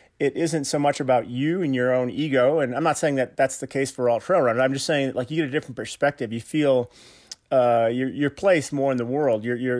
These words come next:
you're a little bit small, and you're, and you're also aware that there are both wild and domesticated animals that, uh, certainly go over that terrain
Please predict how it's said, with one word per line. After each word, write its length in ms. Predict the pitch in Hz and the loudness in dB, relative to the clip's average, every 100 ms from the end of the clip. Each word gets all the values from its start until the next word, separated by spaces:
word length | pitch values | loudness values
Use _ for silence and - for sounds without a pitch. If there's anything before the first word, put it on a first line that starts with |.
| - | -4
you're 160 | 143 139 | -4 0
a 20 | |
little 160 | 165 | 2
bit 140 | 139 123 | 0 -2
small, 440 | - 151 147 127 | -2 2 4 2
and 80 | 120 | 2
you're, 200 | 123 123 | 0 -2
and 140 | 135 131 | -2 0
you're 160 | 131 | 2
also 240 | 147 151 143 | 2 2 0
aware 320 | 123 135 131 | 2 2 2
that 180 | 120 - | -2 0
there 220 | 123 120 | 2 4
are 360 | 117 117 110 - _ - - - | 4 2 0 -6 _ -20 -12 -2
both 220 | 135 131 | 0 0
wild 420 | 123 131 135 135 | 2 4 4 2
and 100 | 127 | 0
domesticated 540 | 120 131 123 - 120 110 | -2 -2 -4 -6 -6 -4
animals 540 | 170 208 123 120 120 | -2 0 0 0 -2
that, 260 | 135 123 - | -4 -4 0
uh, 200 | 123 117 | 2 2
certainly 760 | - 147 135 123 120 - 90 131 | 0 -4 -2 -4 -4 -8 -10 0
go 160 | 135 | 4
over 140 | 135 120 | 4 4
that 180 | 123 - | 0 0
terrain 540 | 135 131 127 127 | -2 0 0 -2